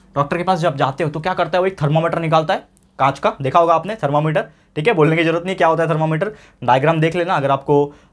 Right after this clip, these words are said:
ऐसा लगता है कि थर्मामीटर आपने नहीं देखा है तो Google पे सर्च करना थर्मामीटर क्या होता है, उसका फोटो आ जाएगा। बहुत सिंपल है, आप लोग वीडियोज़ देख रहे हो मतलब Google भी तो चला ही लोगे, इंटरनेट चला लोगे, ठीक है, ढूंढ लेना। तो क्लिनिकल थर्मामीटर हमारे मुंह पे डालते हैं वो लोग, या फिर हमारे जो अंडर आर्म्स होते हैं यहाँ पे ऐसा दबा के रखते हैं,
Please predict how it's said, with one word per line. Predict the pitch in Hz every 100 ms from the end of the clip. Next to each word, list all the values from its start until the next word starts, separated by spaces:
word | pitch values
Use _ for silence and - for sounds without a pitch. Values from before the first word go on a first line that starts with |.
| -
ऐसा | 117 139
लगता | 127 - 151
है | 151
कि | 156 147 123
थर्मामीटर | 135 135 135
आपने | 131 139
नहीं | 131 151
देखा | 156 170
है |
तो | 185
Google | 156 143 156
पे | 160
सर्च | 151 131
करना | 123 101 98 _ _ -
थर्मामीटर | 135 139 139 123 113 113
क्या | 127
होता | 113 107
है, |
उसका | 147 160
फोटो | 151 123
आ | 113
जाएगा। | 101 95
बहुत | 107 117 147
सिंपल | 139 117
है, | 120
आप | 120
लोग | 139
वीडियोज़ | 120 135 139
देख | 139
रहे | 147
हो |
मतलब | 139 135
Google | 131 127
भी | 131
तो | 135
चला | 127
ही | 113
लोगे, | 110 107
इंटरनेट | 107 120 123
चला | 117 104
लोगे, | 98 92
ठीक | 95 151
है, | 160 - - -
ढूंढ | 175 131
लेना। | 95 90 _ -
तो |
क्लिनिकल | 147 170 185 202
थर्मामीटर | 185 190 185
हमारे | 185 165 165
मुंह | 147
पे | 170
डालते | 165 156
हैं | 170
वो |
लोग, | 165 202 - -
या | 131
फिर | 151
हमारे | 143 135 143
जो | 143
अंडर | 131 139
आर्म्स | 143 143
होते | 139
हैं | 139
यहाँ | 131
पे | -
ऐसा | -
दबा | 165 127
के | 131
रखते | 139 -
हैं, | 160